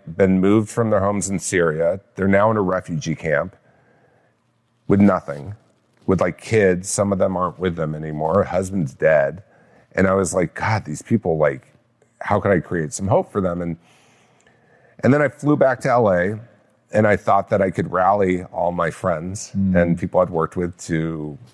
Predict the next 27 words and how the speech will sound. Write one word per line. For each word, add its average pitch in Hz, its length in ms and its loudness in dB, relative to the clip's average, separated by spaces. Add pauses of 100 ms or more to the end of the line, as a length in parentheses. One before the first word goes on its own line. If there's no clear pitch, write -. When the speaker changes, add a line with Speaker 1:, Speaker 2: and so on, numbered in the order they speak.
(120)
Speaker 1:
support 80 580 -2 (1080)
mental 87 220 2
health 80 220 -2
clinics 78 340 -4
in 78 120 -8
Kurdistan. 82 560 -2
What 85 100 0
I 82 80 0
found 98 400 -2
is 80 180 -6 (100)
publicists 92 720 -4 (100)
and 85 460 -6 (600)
a - 60 -2
lot 87 240 2
of 82 320 -2 (220)
people 87 420 2
in 82 340 -8
Hollywood 90 400 0
aren't 104 280 -2
really 113 280 -2
interested 101 540 -4
in 71 500 -16 (220)
helping 80 340 -4
people 71 480 -10
in 80 80 -14
Kurdistan, 71 680 -6 (200)
Iraq. 76 420 -2